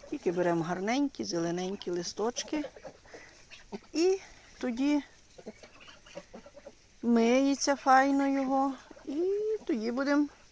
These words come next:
заготовлювати на зиму. Хоча в мене ще є багато квасцю. Ну, шкода, що пропаде. Треба, треба його довести до пуття. Ну, а мої гуси від нас нікуди,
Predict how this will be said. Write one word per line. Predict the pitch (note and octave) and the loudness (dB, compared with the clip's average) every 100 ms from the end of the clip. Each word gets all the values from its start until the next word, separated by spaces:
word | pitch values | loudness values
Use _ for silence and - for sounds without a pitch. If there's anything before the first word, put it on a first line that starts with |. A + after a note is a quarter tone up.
| - - - - - | -20 -20 -20 -20 -4
заготовлювати | C4 C4+ C#4+ C#4 C4 B3 A#3+ | 0 2 2 0 2 2 2
на | A#3+ A#3 | 0 2
зиму. | G#3+ F3+ - | 0 0 -6
Хоча | - | -6
в | G3+ | -4
мене | G3 F#3+ | -4 -4
ще | - | -2
є | F#3+ F3 | -2 -2
багато | F#3+ C4 C#4 B3+ | -2 -2 -4 -8
квасцю. | G#3 G#3 - A3 - - | -8 -8 -8 -10 -10 -12
Ну, | C#4 F#4 - - | -8 -8 -10 -14
шкода, | - C4+ C#4 C4 | 0 2 4 4
що | - | 2
пропаде. | - G#3+ G#3+ F3+ - - - - - - - - - | -4 -2 0 -2 -6 -12 -20 -20 -20 -20 -20 -20 -18
Треба, | - - F#3+ E3+ - - - - - - - - - - - - | -14 -10 -10 -12 -16 -20 -20 -20 -20 -20 -20 -20 -20 -20 -20 -16
треба | - G#3 F#3 F#3 | -2 0 2 2
його | F#3 F3+ F#3+ F#3 - - - - - - - - | 2 0 -2 -4 -12 -20 -20 -20 -20 -20 -20 -6
довести | G#3 G#3+ G3+ - G3 | 0 6 6 6 -2
до | F#3 | -4
пуття. | F3+ G3+ - C#3+ C#3+ - - - - - - | -4 -8 -6 -4 -4 -10 -20 -20 -20 -20 -6
Ну, | A#3 | -2
а | A#3 | 0
мої | A3 A3 A#3 G#3+ | 0 0 0 -2
гуси | A3+ B3 A3 | -2 -2 -2
від | F#3 F#3+ | -2 -4
нас | G#3 G#3 G3+ | -2 -2 -2
нікуди, | F#3+ - A#3+ A3 | -8 -6 -4 -2